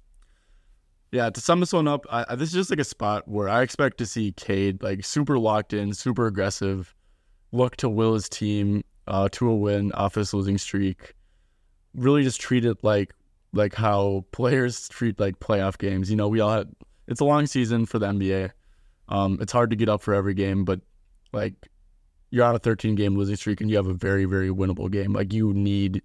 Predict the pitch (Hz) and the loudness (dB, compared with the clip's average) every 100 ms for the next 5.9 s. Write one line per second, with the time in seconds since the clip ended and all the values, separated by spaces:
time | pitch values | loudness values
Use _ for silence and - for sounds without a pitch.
0 | _ - 104 101 98 95 - 95 95 95 | _ -4 0 2 0 0 0 2 2 0
1 | - 98 95 - - 98 - 110 - 107 | -2 -2 0 -2 -2 -2 0 -2 0 -2
2 | 101 - - - - _ - 104 101 - | -2 -6 -20 -20 -20 _ -6 -2 -2 0
3 | 95 95 98 98 - - _ _ - 113 | 0 2 0 -2 -8 -20 _ _ 0 0
4 | 101 110 98 95 95 92 92 98 - - | 2 2 2 2 2 0 -2 -4 -12 -4
5 | 98 92 85 101 101 98 92 92 | -2 0 0 0 0 0 0 -2